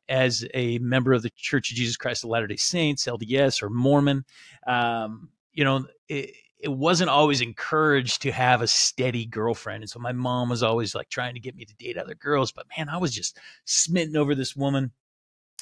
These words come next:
and, uh, you know, just, just loved her from the, the very first day. And so one other really shaping thing of my childhood, not only the work, not only the sports and, and my relationship with my now wife, Andrea, um, was diabetes.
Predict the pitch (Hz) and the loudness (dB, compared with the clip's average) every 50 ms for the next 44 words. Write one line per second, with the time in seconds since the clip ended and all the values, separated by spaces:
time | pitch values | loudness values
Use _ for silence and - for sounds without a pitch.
0 | - - - 143 131 123 127 123 120 113 123 120 120 117 110 - - - - - | -10 -4 0 2 4 6 6 4 4 6 6 6 8 6 6 4 0 -12 -18 -18
1 | - - - 123 127 127 127 123 131 143 - - - 120 123 120 120 117 127 131 | -16 -6 0 4 6 6 6 6 4 0 -2 -4 -6 -6 -4 0 4 6 6 6
2 | 117 131 123 - - 135 127 123 113 110 107 107 113 113 113 113 113 - - 117 | 8 6 2 2 2 0 2 2 2 2 2 0 0 2 2 2 0 0 -2 -4
3 | 110 101 101 101 98 107 113 117 113 95 - _ - - - - - - - 135 | -4 -4 -4 -4 -4 -4 -2 -2 -4 -6 -8 _ -20 -20 -20 -20 -14 -4 0 2
4 | 135 127 117 - - - 151 131 123 117 110 120 - _ - - _ - - 135 | 2 2 2 2 2 4 6 6 6 4 2 0 -6 _ -20 -20 _ -6 0 4
5 | 143 160 185 196 196 185 180 156 135 120 - - 147 139 139 139 143 143 143 - | 6 6 8 8 8 8 8 6 4 2 -2 -6 2 8 10 10 10 10 8 6
6 | - - 151 143 139 131 139 135 123 - 139 131 127 120 117 110 113 113 - - | 6 6 6 6 6 6 4 2 2 2 2 2 2 2 2 0 0 0 0 0
7 | - - 127 117 123 123 120 117 104 95 98 113 110 110 107 107 113 131 143 147 | 2 4 4 4 4 4 4 2 0 0 0 0 0 0 0 0 0 2 2 4
8 | 151 156 156 151 139 120 123 113 113 113 127 131 131 131 123 123 139 131 127 135 | 4 4 4 4 4 2 2 -2 0 2 4 4 4 4 4 2 2 2 2 2
9 | 143 139 135 131 123 - - - - 120 117 120 123 127 120 110 - - 123 123 | 2 0 0 0 0 -2 -2 -2 -2 0 2 4 4 4 4 2 -2 -4 -4 -4
10 | 117 113 - - 120 123 117 107 107 120 110 113 123 120 - - 113 - - 123 | -4 -4 -4 -4 -2 0 0 2 2 2 2 2 2 2 0 -2 -2 -2 -2 -2
11 | 113 - 113 - - 113 117 123 120 117 123 113 113 113 110 110 113 117 113 - | -2 -4 -4 -2 -2 0 0 2 2 4 4 4 2 2 0 0 0 -2 -6 -8
12 | - 120 113 107 110 98 78 71 76 - 98 104 _ - - - - - - - | -10 -12 -10 -10 -10 -10 -10 -10 -8 -10 -10 -12 _ -20 -20 -20 -20 -20 -8 -2
13 | - 123 123 113 113 110 107 104 104 - - 107 131 127 101 104 - 127 143 160 | 2 2 4 4 4 2 0 -2 -4 -8 -6 -6 -6 -6 -6 -8 -8 -2 2 2
14 | 151 143 131 113 131 127 127 131 120 107 98 127 - - - - | 2 2 2 0 0 0 2 2 0 -2 -6 -6 -8 -8 -8 -8